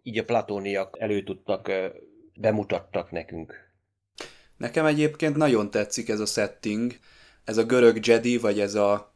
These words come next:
Speaker 2: ez az erőhasználó ilyen tógások, vagy ilyen babérkoszorúsok,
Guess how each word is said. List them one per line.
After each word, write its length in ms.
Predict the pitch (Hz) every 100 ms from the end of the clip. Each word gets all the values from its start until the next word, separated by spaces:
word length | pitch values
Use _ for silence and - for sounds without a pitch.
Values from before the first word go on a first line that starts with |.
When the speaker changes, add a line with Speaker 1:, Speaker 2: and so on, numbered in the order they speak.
| _ _ -
Speaker 2:
ez 160 | 104 107
az 120 | 107
erőhasználó 1000 | 110 110 107 107 - 107 104 104 104 104
ilyen 320 | 104 101 101
tógások, 760 | 120 110 110 101 95 - 101
vagy 180 | 107 101
ilyen 180 | 104 98
babérkoszorúsok, 1160 | 107 104 107 107 113 104 113 110 107 120 117